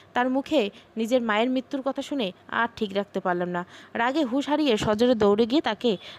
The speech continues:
ধাক্কা দিলাম, কিন্তু সে আমার ধরাছোঁয়ার বাইরে ছিল। আমি তাকে ভেদ করে উল্টে গিয়ে নদীতে পড়লাম। সে যেন একটা আলো মাত্র। পানি থেকে উপরে তাকিয়ে দেখলাম সেখানে কেউ নেই, সে চলে গেছে, কিন্তু সে আবার আসবে,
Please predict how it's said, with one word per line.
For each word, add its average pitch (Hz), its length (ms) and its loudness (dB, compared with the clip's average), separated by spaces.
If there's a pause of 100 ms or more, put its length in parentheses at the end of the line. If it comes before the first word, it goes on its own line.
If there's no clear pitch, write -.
(100)
ধাক্কা 196 320 -2
দিলাম, 180 320 0 (240)
কিন্তু 330 180 2
সে 349 280 2 (120)
আমার 226 260 0
ধরাছোঁয়ার 208 440 0
বাইরে 185 300 0
ছিল। 180 240 -2 (320)
আমি 208 260 0
তাকে 226 220 -2
ভেদ 196 280 -2
করে 247 240 4
উল্টে 220 340 -2
গিয়ে 294 180 -2 (320)
নদীতে 202 320 2
পড়লাম। 180 340 0 (220)
সে - 180 0
যেন 339 160 2
একটা 320 240 0
আলো 190 260 4
মাত্র। 185 380 -4 (320)
পানি 277 220 0
থেকে 359 200 0
উপরে 277 360 0
তাকিয়ে 220 340 -4
দেখলাম 294 280 -2
সেখানে 254 340 -4
কেউ 208 240 -4
নেই, 180 300 -6
সে 285 180 -4
চলে 185 280 -2
গেছে, 180 260 -6 (260)
কিন্তু 285 200 -4
সে 285 200 -2
আবার 214 380 0
আসবে, 190 320 -2